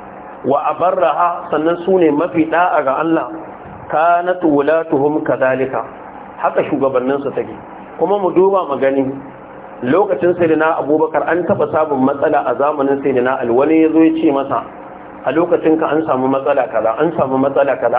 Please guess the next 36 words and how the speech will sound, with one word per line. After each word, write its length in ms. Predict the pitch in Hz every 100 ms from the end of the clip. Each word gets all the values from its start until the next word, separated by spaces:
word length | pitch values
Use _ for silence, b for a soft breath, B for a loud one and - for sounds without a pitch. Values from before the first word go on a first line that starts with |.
| 143
an 80 | 160
samu 180 | 143 131
matsala 380 | 131 135 139 123
kaza." 240 | 113 95 - - - - - - - - - -
Amma 200 | 113 135
zamanin 460 | 151 175 170 160 160
Sayyidina 340 | 160 151 151 160
Abubakar 400 | 139 147 - 127
ba 220 | 131 131
a 60 | 135
samu 260 | 135 127 110
ba. 80 | 104 - - - - - - - - -
Sayyidina 300 | 160 165 160
Ali 100 | 151
ya 60 | 151 151
ce 60 | 160
ma 100 | 139
mutumin, 420 | 131 139 165 151
Abin 280 | 135 175 202
da 60 | 170
ya 80 | 165
sa 80 | 147 139
zamanin 400 | 160 151 147 156
Abubakar 480 | 131 139 143 143 117
ba 180 | 120 113
a 20 | 143
samu 320 | 135 131 110
ba, 160 | 107 - - - - - - - -
saboda 280 | 156 151 135
lokacin 560 | 160 180 170 156 143 143
iri 340 | 180 180 165 139
na 300 | 143 139 139
su 160 | 160
ne 120 | 143 127 139
talakawan 540 | 139 135 143 139 139
Abubakar. 460 | 110 104 113 -